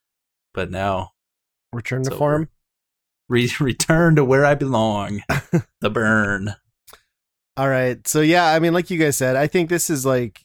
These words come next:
Speaker 2: the most difficult one we've done in quite some time because everything is so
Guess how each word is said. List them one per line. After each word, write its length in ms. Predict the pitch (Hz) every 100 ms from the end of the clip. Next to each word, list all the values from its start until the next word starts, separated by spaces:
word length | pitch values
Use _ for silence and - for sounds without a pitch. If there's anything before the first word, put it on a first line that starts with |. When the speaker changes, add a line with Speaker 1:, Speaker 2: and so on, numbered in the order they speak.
| _
Speaker 2:
the 400 | 131 113 110 131
most 680 | 143 139 135 139 139 - -
difficult 600 | 135 127 147 151 143 -
one 300 | 139 135 139
we've 160 | 135 117
done 280 | 127 131 135
in 340 | 120 120 117 -
quite 240 | - 127
some 140 | 120 113
time 220 | 117 120
because 240 | 117 117
everything 480 | 123 135 147 147 135
is 200 | 127 110
so 480 | 127 123 123 120 117